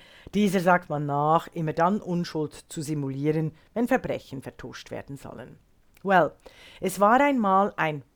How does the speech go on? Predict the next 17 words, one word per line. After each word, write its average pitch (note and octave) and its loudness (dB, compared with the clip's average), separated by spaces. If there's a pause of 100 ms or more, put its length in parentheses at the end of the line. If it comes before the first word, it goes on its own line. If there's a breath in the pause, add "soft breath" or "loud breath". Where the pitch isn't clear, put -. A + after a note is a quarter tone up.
(100)
Pass - 0 (100)
für - -6
alle. C3 -8 (520 loud breath)
Propagiert A#3 0
von D3+ -4
Swiss E3+ -4
Info, A#3 6
geschrieben F#3+ -2
von E3 -4
der E3+ -4
Universität D#3 -2
Bern, G3 2
geleitet F#3 2
von F3 -8
der E3+ -4
Schweizer E3+ -2
Demokratiestiftung F3 -4